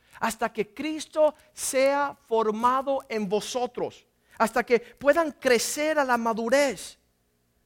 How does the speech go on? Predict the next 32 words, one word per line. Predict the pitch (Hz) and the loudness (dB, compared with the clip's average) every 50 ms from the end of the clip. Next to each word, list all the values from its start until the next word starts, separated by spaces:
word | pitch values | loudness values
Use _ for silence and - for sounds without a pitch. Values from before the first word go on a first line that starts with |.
| _ _ - | _ _ -4
Efesios | - 185 - 247 247 247 - 247 - | -4 -2 0 2 0 0 0 -6 -6
cuatro | - 240 254 247 - 247 220 | -2 0 0 0 0 -2 -6
quince | - 277 277 269 - 247 226 | -4 -4 -6 -4 -4 -4 -4
dice | 247 262 240 - 247 226 - - - _ - | -4 -4 -4 -2 -2 -2 -4 -6 -20 _ -2
que | 233 226 214 | 0 0 0
todos | - _ - 269 277 294 311 311 311 220 - - - | -2 _ -4 -2 -2 -2 -2 -2 -4 -4 -6 -8 -6
estemos | - 233 226 - - - 269 277 285 285 285 285 277 262 - - _ _ _ - | -4 -4 -4 -6 -10 -8 -6 -4 -4 -2 -2 -2 -4 -4 -6 -14 _ _ _ -4
creciendo | - 226 226 208 - - - - 277 294 330 339 330 294 247 220 214 226 - | -2 -2 0 -2 -4 -6 -8 -8 -8 -6 -6 -6 -4 -4 -4 -4 -4 -4 -4
aquel | 208 220 - - 269 277 285 285 - | -6 -8 -8 -6 -6 -6 -6 -6 -6
que | - 247 | -4 -4
es | 262 269 254 | -4 -4 -4
la | 269 269 269 | -8 -10 -8
cabeza. | - 277 277 302 339 359 339 - - 269 214 - _ _ _ _ _ _ _ _ _ _ _ - | -8 -8 -8 -8 -10 -12 -12 -12 -14 -14 -16 -16 _ _ _ _ _ _ _ _ _ _ _ 0
Ese | 240 277 269 311 302 | 0 0 0 0 -8
es, | 262 | -8
ese | 294 285 254 - 247 262 254 294 | -8 -8 -6 -4 -4 -4 -4 -6
es, | 277 254 - _ _ _ _ - | -10 -12 -14 _ _ _ _ -8
eh, | - 226 - - | -8 -8 -6 -4
el | 226 226 226 | -6 -6 -6
sincronizar | - - 262 247 240 214 - 240 233 233 226 220 208 - - - 294 285 294 311 302 | -6 -8 -8 -8 -8 -6 -4 -2 -2 -2 0 -2 -4 -6 -8 -8 -6 -4 -2 -2 -2
el | 294 254 240 - | -2 -4 -6 -6
cuerpo | - 277 285 269 247 - 277 | -4 -4 -4 -4 -6 -10 -6
de | 269 247 247 | -6 -6 -6
Cristo | - - 311 302 - - 254 233 | -6 -10 -10 -8 -8 -6 -6 -6
para | - 240 226 220 | -4 -4 -6 -6
que | - 226 | -6 -8
todos | 208 - 269 285 311 311 285 - _ _ _ _ | -10 -8 -10 -8 -8 -8 -8 -10 _ _ _ _
se | - - - 254 240 | -16 -10 -4 -2 -2
vean | 233 233 277 302 302 294 277 | -2 -2 -4 -4 -4 -4 -4
como | - 240 240 240 262 | -4 -4 -4 -4 -4
una | 302 311 302 | -4 -4 -6
expresión | - - - - _ 247 240 220 - - - 277 320 349 330 277 240 220 226 | -6 -8 -12 -18 _ -8 -8 -8 -8 -10 -14 -14 -12 -8 -8 -6 -6 -6 -8